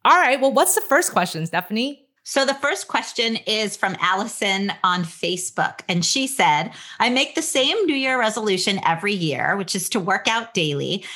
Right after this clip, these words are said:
Speaker 2: And every year I fall flat on my fitness goals within a few weeks, especially now when I'm pulled in so many directions and home most of the time. What can I do to make this a reality for me?"
Speaker 1: Well, this is a common problem.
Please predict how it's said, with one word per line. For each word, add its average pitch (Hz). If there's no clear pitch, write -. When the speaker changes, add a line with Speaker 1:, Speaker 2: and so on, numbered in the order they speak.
Speaker 2:
And 208
every 233
year 208
I 202
fall 185
flat 180
on 175
my 175
fitness 170
goals 147
within 165
a 165
few 165
weeks, -
especially 320
now 226
when 220
I'm 190
pulled 220
in 185
so 202
many 233
directions 196
and 170
home 196
most 170
of 170
the 160
time. 151
What 302
can 427
I 392
do 214
to 208
make 190
this 165
a 170
reality 131
for 127
me?" 117
Speaker 1:
Well, 262
this 254
is 285
a 220
common 185
problem. 143